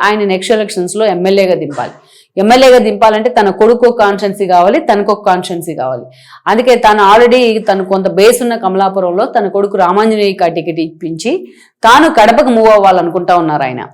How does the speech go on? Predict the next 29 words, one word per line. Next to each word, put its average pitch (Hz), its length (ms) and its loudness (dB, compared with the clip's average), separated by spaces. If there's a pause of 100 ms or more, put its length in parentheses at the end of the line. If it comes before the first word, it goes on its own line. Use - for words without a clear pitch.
(380)
అయితే 240 460 2
అక్కడ 220 140 -2
ముస్లిం 220 400 -2
జనాభా 214 300 2
ఎక్కువ 180 360 0
ఉంది, 214 140 -2
ఓటర్లు 214 460 2
కూడా 196 100 0
ఎక్కువ 185 240 -6
ఉన్నారు 180 220 -6
కాబట్టి 190 640 -2
జగన్మోహన్ 247 440 2
రెడ్డి 220 180 2
ఎంతవరకు 226 320 0
ఈ 226 80 -4
ప్రయోగానికి 214 520 -4
ఒప్పుకుంటారనేది 220 680 2
ఒక 175 120 -2
డౌట్. 151 320 -2 (500)
But 208 120 0 (140)
మాధవిరెడ్డి 240 600 4 (180)
యాంగిల్లో 202 360 0 (100)
చూసినట్లయితే 185 560 -4 (640)
ఎవరో 277 200 6 (120)
ఒకరు 247 200 0 (120)
తన 208 100 0
ఫ్యామిలీ 220 400 2 (140)
నుంచే 208 380 0
మాధవిరెడ్డికి 196 720 0